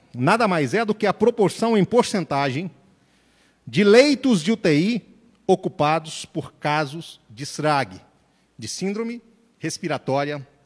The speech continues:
aguda grave. Se Anápolis, por ser a região, por ser a cidade que é a responsável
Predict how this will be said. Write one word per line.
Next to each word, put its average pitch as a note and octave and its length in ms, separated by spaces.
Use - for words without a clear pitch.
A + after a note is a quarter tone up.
aguda C3+ 380
grave. F#2 360
Se - 180
Anápolis, A#3+ 960
por - 100
ser F#3 340
a B2 100
região, C#3+ 460
por C#3 140
ser G#3 180
a F#3+ 60
cidade B2+ 640
que F3 80
é - 20
a E3 40
responsável D3+ 920